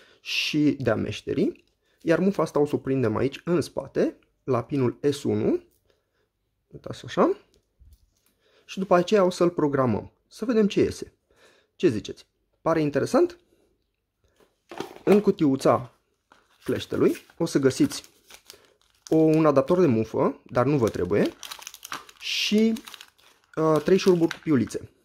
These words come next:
O să vă trebuiască doar două șuruburi cu piulițe, al, uh,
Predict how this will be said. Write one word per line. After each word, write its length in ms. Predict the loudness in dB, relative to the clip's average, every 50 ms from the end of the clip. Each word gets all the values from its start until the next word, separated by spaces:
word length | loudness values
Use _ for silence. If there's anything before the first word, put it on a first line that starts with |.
| _ _ _ _ _ _ _ _ _ -10 -6
O 20 |
să 80 | -2 2
vă 100 | 2 2
trebuiască 400 | 2 2 2 2 2 2 2 4
doar 180 | 4 4 4
două 420 | 2 2 4 6 6 6 6 4 2
șuruburi 460 | -2 -4 -2 -2 -2 0 -2 -4 -4
cu 100 | -6 -10
piulițe, 580 | -6 -4 -2 -2 -2 -2 -4 -6 -2 -2 0
al, 240 | 0 2 2 2 2
uh, 60 | 2